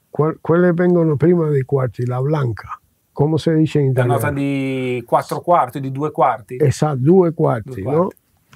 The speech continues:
Speaker 1: Quattro quarti,
Speaker 2: Sì.
Speaker 1: la nota dei quattro quarti, due quarti, un quarto e gli ottavi. Così, tutto quello lui mi ha insegnato la, tu-, eh, una lezione. Domani,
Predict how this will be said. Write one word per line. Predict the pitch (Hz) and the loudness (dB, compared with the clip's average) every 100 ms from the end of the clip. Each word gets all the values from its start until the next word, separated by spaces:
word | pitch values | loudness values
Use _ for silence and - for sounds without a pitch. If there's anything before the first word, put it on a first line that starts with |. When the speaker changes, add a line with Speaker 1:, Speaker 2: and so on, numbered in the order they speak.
| _ | _
Speaker 1:
Quattro | - 175 190 175 151 | -2 2 4 2 0
quarti, | 147 135 117 95 131 | 2 0 0 -4 -10
Speaker 2:
Sì. | - - - | -12 -20 -8
Speaker 1:
la | 135 135 | -2 2
nota | 170 185 180 | 2 2 2
dei | 170 | 2
quattro | 160 175 165 143 | 4 2 4 2
quarti, | 131 110 - - _ _ _ _ _ _ _ _ | 2 -2 -6 -18 _ _ _ _ _ _ _ _
due | - 151 165 175 165 | -6 2 6 6 4
quarti, | 160 127 104 - 92 - - - - _ _ - | 2 0 0 -6 -10 -10 -16 -16 -16 _ _ -2
un | 156 151 156 | 2 2 2
quarto | 185 190 175 175 180 - _ _ - _ _ _ _ | 2 4 2 0 0 0 _ _ -20 _ _ _ _
e | - 139 | 2 2
gli | 135 | 4
ottavi. | 127 113 139 120 101 - - _ | 2 2 0 0 -6 -14 -18 _
Così, | - 127 - 127 - - | -4 -4 -2 -6 -6 -2
tutto | 196 180 175 | 0 2 2
quello | 185 190 160 | 2 2 2
lui | 143 160 | 2 2
mi | 170 | 4
ha | |
insegnato | 151 170 170 180 175 160 | 4 2 2 2 2 2
la, | 147 131 - - _ | 0 -4 -10 -20 _
tu-, | - 190 190 - 226 _ _ - | -2 0 0 -6 -10 _ _ -4
eh, | 139 139 - | -2 -2 0
una | 160 160 | 0 2
lezione. | 143 135 - 117 117 | 2 0 -2 -2 -2
Domani, | 123 160 190 175 147 | 0 2 4 4 2